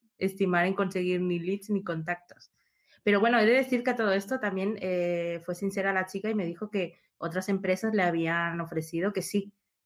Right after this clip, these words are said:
que a la semana tendría veinte o treinta leads.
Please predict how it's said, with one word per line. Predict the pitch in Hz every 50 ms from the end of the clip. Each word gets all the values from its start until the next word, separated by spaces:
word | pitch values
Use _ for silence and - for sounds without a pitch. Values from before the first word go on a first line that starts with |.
| _ _ -
que | 196 185 175 170 170 170 170 170 170 170 170 -
a | 170 180
la | 180 175 175 175 175 170 170 170 170 170 170 170 170
semana | 165 - 180 170 180 190 202 220 240 262 277 277 277 277 277 269
tendría | 262 202 196 196 208 208 220 220
veinte | 202 214 214 220 226 214 226 233 240
o | 233
treinta | 233 190 202 202 196 196 180 180
leads. | 175 175 170 - - -